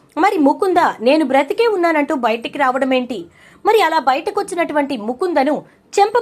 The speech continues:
పగలగొట్టి భవానీ బయటకు గెంటేయడమేంటి? ఇదంతా కూడా వీడియోలో చూసి తెలుసుకునేద్దాం. కృష్ణ ముకుంద మురారి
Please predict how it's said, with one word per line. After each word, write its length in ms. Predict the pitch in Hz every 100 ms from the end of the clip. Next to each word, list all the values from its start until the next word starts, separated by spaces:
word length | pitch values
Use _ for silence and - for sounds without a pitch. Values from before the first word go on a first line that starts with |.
| 370
పగలగొట్టి 460 | 330 359 311 320
భవానీ 400 | 277 254 277 302
బయటకు 420 | 240 220 254 311
గెంటేయడమేంటి? 840 | 269 220 226 285 269 254 233 220 - _ - -
ఇదంతా 360 | 247 262 294 370
కూడా 380 | 359 254 254 - - - 240
వీడియోలో 340 | 349 440 370 294
చూసి 180 | 226 330
తెలుసుకునేద్దాం. 840 | 311 220 220 254 233 202 220 185 - _ _ _ _ _ _ _
కృష్ణ 380 | - 311 311 392
ముకుంద 300 | 381 381 359
మురారి 440 | 359 302 214 151